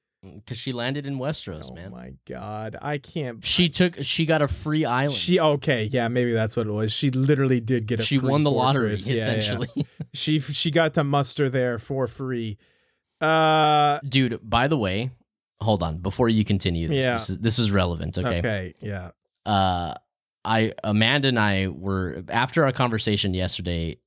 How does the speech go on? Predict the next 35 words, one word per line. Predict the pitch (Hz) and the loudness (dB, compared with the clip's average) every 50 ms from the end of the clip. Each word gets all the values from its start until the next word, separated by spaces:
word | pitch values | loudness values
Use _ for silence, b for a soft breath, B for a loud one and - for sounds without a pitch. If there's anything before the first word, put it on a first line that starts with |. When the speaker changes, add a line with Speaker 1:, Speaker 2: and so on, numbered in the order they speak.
| _ _ - | _ _ -2
Speaker 1:
like, | 107 101 - | -2 0 2
our | 92 90 | 0 0
texting | - - 110 98 - - 101 92 | 2 2 0 0 2 0 0 0
conversation, | - - 90 87 85 82 - 87 85 - 78 78 73 - - _ _ _ _ _ _ | 2 0 -2 0 0 -2 -2 -2 -2 -2 -4 -6 -6 -8 -12 _ _ _ _ _ _
I | 104 104 98 | 0 2 2
started | - - 117 104 98 92 | 4 2 2 2 2 0
doing | 90 98 98 98 95 92 92 90 85 - - _ _ - 107 | 0 0 2 2 2 2 0 -2 -2 -4 -8 _ _ -12 -2
Game | 98 104 104 101 | 2 2 2 2
of | 98 92 | 2 0
Thrones | - 101 92 92 95 - | 2 2 4 4 2 2
trivia | - - 101 92 98 95 90 | 2 2 2 4 4 2 2
with | 87 87 - | 2 0 0
Amanda | 87 87 82 85 92 95 101 | 0 0 0 0 2 2 2
when | 95 92 92 | 4 2 2
she | - - 98 | 2 2 2
got | 98 104 110 92 | 2 2 2 2
home. | 117 120 127 139 143 | 2 2 2 2 2
Speaker 2:
Mm-hmm. | 120 127 117 117 117 131 131 B B B B B B B B B B B B B B B B _ _ | 0 -2 -6 -8 -8 -10 -12 B B B B B B B B B B B B B B B B _ _
Speaker 1:
And | - 104 | -2 0
I | 113 120 | 2 2
was | 113 110 107 | 2 2 2
asking | 107 107 110 - - 104 98 | 2 2 2 0 0 0 0
her, | 98 107 101 98 98 95 95 95 92 92 87 - _ _ _ _ _ _ _ _ _ _ _ _ _ _ _ _ _ _ _ _ _ _ _ _ _ _ _ _ _ _ _ _ | 0 2 2 2 2 0 0 0 -2 -4 -6 -8 _ _ _ _ _ _ _ _ _ _ _ _ _ _ _ _ _ _ _ _ _ _ _ _ _ _ _ _ _ _ _ _
I | - 101 - | -10 -10 -10
th-, | - - | -10 -10
I | - 107 | -10 -4
can't | - - 170 151 | 0 0 0 2
remember. | 104 101 98 95 90 85 85 76 - _ _ | 2 -2 -2 -2 -2 -4 -6 -8 -12 _ _
I | 107 110 | -2 0
think | - 175 165 | 0 2 2
I | 170 147 | 4 4
was | 131 127 113 | 4 4 2
asking | 120 113 117 123 113 | 2 0 0 0 0
her | 110 107 101 98 98 - - - | 0 2 0 0 -2 -4 -8 -12
the, | 98 92 98 95 92 90 87 85 85 82 67 | -8 -4 -2 0 0 0 -2 -2 -2 -4 -6